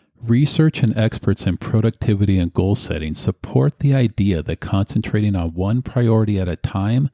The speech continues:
significantly increases your chances of success. The reason for this is simple. Singular focus allows you to direct your energy, time, and resources toward a specific goal, increasing the likelihood of achievement.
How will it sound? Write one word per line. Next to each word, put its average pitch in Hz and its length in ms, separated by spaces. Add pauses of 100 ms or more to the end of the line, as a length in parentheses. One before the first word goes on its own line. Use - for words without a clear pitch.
(220)
significantly 113 1000
increases 104 560
your 95 120
chances 98 440
of 90 140
success. - 760 (440)
The 113 120
reason 143 340
for - 180
this 95 240
is - 80
simple. - 540 (540)
Singular 156 640
focus - 580
allows 98 400
you 104 60
to - 160
direct 92 420
your - 220
energy, 151 640 (240)
time, 110 560
and 95 220
resources 104 680
toward 98 300
a 92 80
specific - 720
goal, 90 400 (300)
increasing 127 560
the 113 80
likelihood 92 540
of 95 100
achievement. - 680